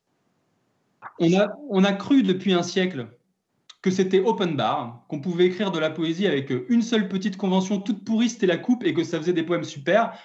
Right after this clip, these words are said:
Alors tout le monde s'est dit, en fait, c'est vachement facile, c'est super. Et en fait, je pense pas. Je pense que ça fait pas des poèmes très intéressants, et que,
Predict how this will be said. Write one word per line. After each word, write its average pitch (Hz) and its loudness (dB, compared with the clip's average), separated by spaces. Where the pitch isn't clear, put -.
Alors 135 0
tout 135 -2
le 220 4
monde 220 4
s'est 214 -2
dit, 214 2
en 151 -4
fait, 208 0
c'est 147 -4
vachement 214 0
facile, 190 -2
c'est 170 -10
super. 139 -6
Et 139 -4
en 143 -2
fait, 208 0
je - -16
pense 160 -6
pas. 160 -4
Je - -20
pense - -6
que - -4
ça 165 -2
fait 151 -4
pas 202 4
des 180 4
poèmes 147 -2
très 147 -6
intéressants, 139 -2
et 165 2
que, 175 2